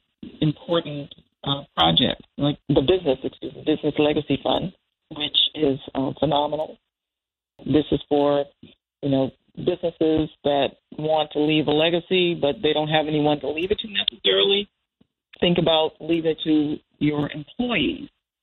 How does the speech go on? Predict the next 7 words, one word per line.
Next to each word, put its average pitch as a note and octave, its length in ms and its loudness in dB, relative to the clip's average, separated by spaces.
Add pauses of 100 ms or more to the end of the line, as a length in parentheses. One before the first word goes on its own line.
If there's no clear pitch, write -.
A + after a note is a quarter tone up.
(360)
and D3+ 560 0
then D3+ 200 0
we D3 300 2
help D#3 240 2
those C#3 200 2
businesses C#3+ 680 0
transition D3 600 2